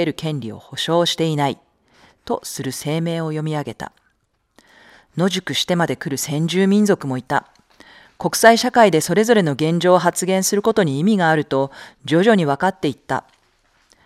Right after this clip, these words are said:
八重樫さんはそう振り返る。ただ、声明を読み上げることができるかは、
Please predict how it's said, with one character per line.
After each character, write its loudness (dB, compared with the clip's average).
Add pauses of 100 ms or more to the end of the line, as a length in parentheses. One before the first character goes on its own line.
(260)
八 -4
重 -4
樫 -6
さ -8
ん -8
は -10
そ -8
う -20
振 -14
り -12
返 -12
る。 -18 (1300)
た 2
だ、 4 (240)
声 2
明 4
を 2
読 2
み 2
上 2
げ 0
る -4
こ -10
と -8
が -8
で -10
き -6
る -2
か -2
は、 -4